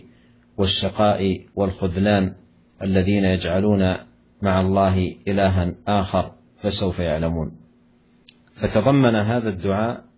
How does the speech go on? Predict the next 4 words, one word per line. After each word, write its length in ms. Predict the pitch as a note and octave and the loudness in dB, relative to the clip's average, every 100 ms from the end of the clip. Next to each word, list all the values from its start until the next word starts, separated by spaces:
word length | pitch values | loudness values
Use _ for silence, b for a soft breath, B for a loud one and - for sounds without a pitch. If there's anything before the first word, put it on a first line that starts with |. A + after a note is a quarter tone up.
| _ - | _ -8
الإقرار 800 | G#2+ G#2+ A2 A#2+ B2 G#2+ G2 F#2+ - | -4 -4 -4 0 0 0 -2 -4 -8
بوجود 720 | G#2+ G#2 F#2+ A2 G2 G2 G2 - _ _ _ - | -2 -2 0 -2 0 0 -2 -6 _ _ _ -4
الله 320 | G2 G2+ F#2+ | 0 2 2
سبحانه، 640 | F2+ F#2+ E2 F#2 E2 D2 | 0 -2 -4 -4 -4 -4